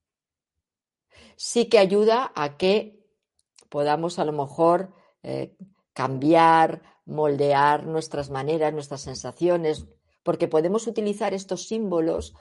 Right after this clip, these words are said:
o estos arquetipos para, eh, trabajar con nosotros.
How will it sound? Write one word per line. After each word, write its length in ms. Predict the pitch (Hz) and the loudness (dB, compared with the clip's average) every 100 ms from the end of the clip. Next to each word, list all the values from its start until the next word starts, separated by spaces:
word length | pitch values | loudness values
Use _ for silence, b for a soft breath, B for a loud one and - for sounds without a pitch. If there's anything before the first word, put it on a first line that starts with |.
| b | b
o 120 | - 156 | -2 -2
estos 280 | 156 170 | -2 -4
arquetipos 840 | 170 147 147 143 208 208 160 165 b b b b _ - | -4 -2 -4 -2 -4 2 2 2 b b b b _ 2
para, 640 | 196 196 196 196 208 - - | 4 4 2 0 -4 -16 -12
eh, 560 | 131 135 135 139 139 - | -8 -6 -6 -6 -8 -2
trabajar 600 | 175 143 - 147 143 - _ _ | 0 0 -4 -8 -8 -14 _ _
con 220 | 143 139 | -6 -6
nosotros. 840 | 127 - 117 - 113 117 - - | -10 -8 -8 -8 -12 -12 -16 -20